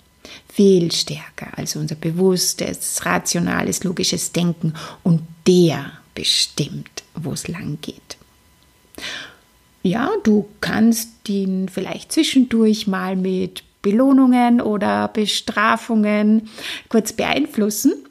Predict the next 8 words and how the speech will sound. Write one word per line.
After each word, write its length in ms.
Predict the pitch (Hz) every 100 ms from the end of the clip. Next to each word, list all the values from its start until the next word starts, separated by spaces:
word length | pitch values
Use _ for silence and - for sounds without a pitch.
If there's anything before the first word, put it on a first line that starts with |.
| _ _ _ _ _ _ - -
manipulieren, 1000 | 208 208 240 247 247 220 294 320 262 381 - _
aber 560 | - 196 233 247 220 311 480 - _ _ -
schlussendlich 840 | - 392 381 - 226 214 220 214
macht 260 | 190 - -
er 80 | 190
dann 180 | 180
doch 220 | 170 - -
wieder 180 | 175